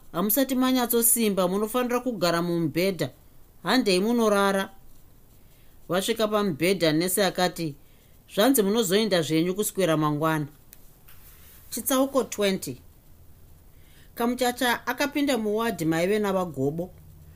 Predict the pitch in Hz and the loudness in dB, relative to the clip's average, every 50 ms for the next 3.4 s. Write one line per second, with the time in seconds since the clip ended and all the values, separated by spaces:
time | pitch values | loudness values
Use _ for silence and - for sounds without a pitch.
0 | - - - - - - - 285 277 285 254 233 233 233 240 247 254 254 247 233 | -20 -20 -16 -14 -6 -2 0 0 0 2 0 0 0 2 0 0 0 0 0 0
1 | 226 226 226 220 185 147 139 165 185 226 240 220 214 214 208 208 214 220 214 - | -2 -2 -2 -2 -2 -2 -2 -2 -2 -2 -2 -2 -2 -2 -4 -4 -4 -4 -4 -2
2 | - 214 208 208 208 196 196 202 196 185 156 131 160 170 196 185 160 156 147 160 | -2 -2 0 0 -2 -2 -2 -2 -2 -2 -2 -2 -2 -2 0 0 0 0 0 0
3 | 175 185 190 190 196 202 196 | 0 0 0 -2 -4 -6 -8